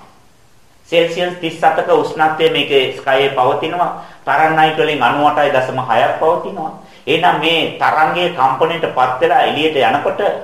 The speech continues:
තේජෝ ධාතුවත් අරගෙන යන්නේ. එහෙනම් මේ සතර මහා භූතයම මේ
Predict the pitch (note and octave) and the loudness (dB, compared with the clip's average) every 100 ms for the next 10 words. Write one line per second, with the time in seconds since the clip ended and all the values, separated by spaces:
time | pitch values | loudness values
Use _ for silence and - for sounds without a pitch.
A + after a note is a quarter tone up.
0 | - - - - C3+ D#3 F3+ F#3 - F#3 | -14 -20 -20 -4 0 0 2 2 2 2
1 | F#3+ E3 E3+ F3+ F3+ F3 E3 D#3 D3+ - | 2 2 0 -2 -6 -6 -8 -8 -14 -20
2 | - - - - - - - - D#3+ G3 | -20 -20 -20 -20 -20 -20 -8 -2 0 0
3 | G3 - B2 F3 A3 A3+ G3 F3+ D#3 E3 | -2 -2 -2 0 0 2 2 2 2 0
4 | F3+ F#3+ F#3 A#3+ C#4+ F3+ G3 E3+ C3+ | 0 0 2 2 0 -2 -2 -4 -6